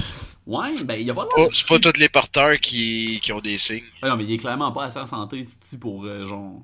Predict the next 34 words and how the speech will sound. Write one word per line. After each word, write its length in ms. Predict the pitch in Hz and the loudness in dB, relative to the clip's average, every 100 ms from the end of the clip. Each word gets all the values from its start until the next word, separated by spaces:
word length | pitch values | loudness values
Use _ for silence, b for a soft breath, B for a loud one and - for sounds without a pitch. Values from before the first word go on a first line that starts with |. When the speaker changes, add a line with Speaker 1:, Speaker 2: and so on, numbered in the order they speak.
| _ _ _ _ | _ _ _ _
Speaker 1:
pas 200 | - 110 | -8 -6
avoir 220 | 104 110 110 | -4 -4 -4
de 120 | 101 | -6
signes, 300 | - 104 107 | -8 -8 -8
c'est 160 | - | -10
là, 200 | 98 104 123 | -10 -8 -6
là. 160 | 117 110 | -8 -8
Le 60 | 113 | -8
bonhomme, 340 | 104 107 123 107 | -8 -6 -6 -6
il 80 | 101 | -8
a 20 | |
genre 300 | 101 107 104 | -10 -10 -12
au-dessus 180 | 104 - | -14 -12
de 60 | |
cinquante 480 | - 104 101 101 101 | -10 -8 -8 -10 -10
ans, 240 | 117 117 | -10 -8
hein, 220 | 113 104 117 | -8 -10 -14
facile. 300 | - - 127 | -4 -2 0
Speaker 2:
Ouais, 240 | 139 127 | 2 0
Speaker 1:
Puis 40 | 127 135 | 0 -2
Speaker 2:
non, 200 | 123 117 | -2 -2
mais 180 | 107 | -2
il 60 | 110 | -2
y 60 | 95 | -4
a, 60 | - - | -6 -6
c'est 240 | - 120 | -4 -2
peut-être 280 | - 147 - | 2 2 2
un... 600 | 120 117 113 113 110 110 104 B B _ 110 | 2 2 2 0 -2 -4 -8 B B _ -8
un... 140 | 117 | -8
cas 240 | 113 131 123 | -4 -4 -2
de 100 | 113 | -4
Monsieur 360 | 113 110 110 | -2 0 0
Burns, 460 | 101 120 123 110 98 | 0 0 0 -4 -8
là. 100 | 101 | -10